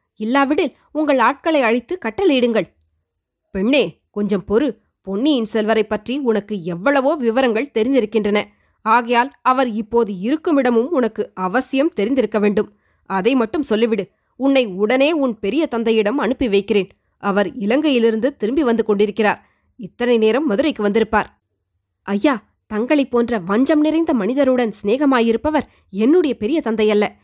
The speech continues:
எனக்கு உற்றார் உறவினர் யாரும் இல்லை. இளவரசரை பற்றி எல்லாரும் அறிந்திருப்பதையே நான் சொன்னேன். வேறு எதுவும் என்னிடமிருந்து தாங்கள் தெரிந்து கொள்ள முடியாது. வீண் தாமதம் செய்ய வேண்டாம்." "தாமதம் செய்யக்கூடாதுதான்.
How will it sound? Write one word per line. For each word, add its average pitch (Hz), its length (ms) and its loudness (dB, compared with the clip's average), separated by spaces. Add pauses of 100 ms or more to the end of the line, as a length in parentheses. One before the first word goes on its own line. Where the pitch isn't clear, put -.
(200)
எனக்கு 196 380 -8
உற்றார் 214 420 -2
உறவினர் 233 420 -2
யாரும் 247 400 2
இல்லை. 226 320 0 (300)
இளவரசரை 220 500 -2
பற்றி 214 420 -8
எல்லாரும் 262 480 0
அறிந்திருப்பதையே 233 760 -4 (160)
நான் 233 300 0
சொன்னேன். 240 400 0 (240)
வேறு 240 320 0
எதுவும் 269 440 0
என்னிடமிருந்து 285 600 -2
தாங்கள் 208 340 -4
தெரிந்து 285 280 -2
கொள்ள 214 200 0
முடியாது. 208 500 0 (260)
வீண் 262 340 0
தாமதம் 254 380 0
செய்ய 226 240 -2
வேண்டாம்." 214 440 0 (1160)
"தாமதம் 233 520 2
செய்யக்கூடாதுதான். 214 720 0